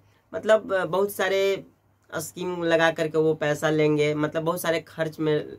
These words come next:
डाल देंगे, फिर बाद में आपको पछताना पड़ेगा। तो इसलिए आज मैं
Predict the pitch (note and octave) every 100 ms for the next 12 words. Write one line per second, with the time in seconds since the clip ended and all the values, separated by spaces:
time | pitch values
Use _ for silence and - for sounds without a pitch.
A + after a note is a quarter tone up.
0 | - - C3+ C#3+ D#3 D#3 D3 D3 D3+ _
1 | _ - C#3+ C#3 C#3+ D3 C#3 C3+ C#3 C#3+
2 | C3+ C#3 D3+ D#3 D3+ C#3+ C3+ C3 C3+ C3+
3 | C3+ C#3 D3 - C3+ C3 C#3 C#3 C#3